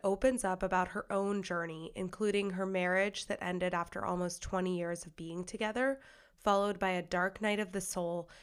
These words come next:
that really took her into all of this work. Through her own healing, she became inspired to help other people do this very deep inner work,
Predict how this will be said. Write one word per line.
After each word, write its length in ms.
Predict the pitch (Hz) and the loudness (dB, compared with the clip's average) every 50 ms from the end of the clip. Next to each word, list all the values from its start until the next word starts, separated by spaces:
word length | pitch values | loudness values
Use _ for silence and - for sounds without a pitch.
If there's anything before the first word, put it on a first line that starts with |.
| - - - | -20 -8 -4
that 160 | 202 208 - | -2 -2 -2
really 400 | 190 180 196 196 208 240 254 254 | 0 0 2 2 2 2 0 0
took 260 | 254 - 208 196 190 | -2 -4 -6 -6 -6
her 140 | - 185 185 | -4 -6 -6
into 420 | 180 175 175 175 185 185 - - - | -4 -4 -4 -4 -4 -4 -4 -6 -6
all 200 | - 165 160 160 | -6 -6 -6 -6
of 100 | 160 165 | -8 -8
this 260 | 165 160 151 - - | -8 -8 -8 -8 -8
work. 440 | - 151 - - - - - - - _ _ _ _ _ _ - - - _ _ _ _ | -6 -6 -6 -6 -8 -12 -16 -20 -20 _ _ _ _ _ _ -20 -20 -20 _ _ _ _
Through 200 | - 226 233 226 | 4 4 6 6
her 200 | 202 214 - - - | 6 2 0 0 0
own 300 | 196 196 196 208 214 226 | 2 4 4 6 4 4
healing, 580 | 226 196 220 220 214 208 214 226 226 226 233 240 - | 2 0 0 0 0 0 0 0 0 0 -2 -2 -6
she 360 | - - - - - 208 202 | -6 -4 -4 -2 -2 -2 -2
became 560 | - 226 214 - - 196 185 185 185 180 180 - | -2 -4 -4 -6 -6 -4 -2 0 0 -2 -2 -2
inspired 1040 | 190 180 180 180 175 - - - - - 175 185 233 240 196 185 180 175 175 175 - | -4 -4 -4 -2 -2 -2 -2 -2 -2 0 2 2 2 2 2 0 0 0 -2 -4 -6
to 140 | - - 175 | -10 -10 -10
help 320 | - - - 196 185 185 - - | -8 -2 0 0 0 0 0 0
other 300 | 190 196 208 214 202 190 | 2 2 2 2 0 0
people 560 | - - 175 180 - 160 170 170 175 165 - | -4 -8 -12 -10 -8 -6 -4 -4 -4 -6 -6
do 220 | - 190 190 190 190 | -6 -4 -2 -2 0
this 220 | 190 185 185 - | -2 -2 -4 -6
very 360 | - - 165 170 170 170 175 | -4 -4 -4 -2 -2 -4 -4
deep 380 | 170 151 - 160 151 147 - - | -4 -6 -10 -10 -10 -10 -10 -10
inner 240 | - 165 160 151 156 | -10 -8 -8 -8 -8
work, 400 | 156 - - - - - - - | -8 -8 -10 -10 -10 -14 -18 -20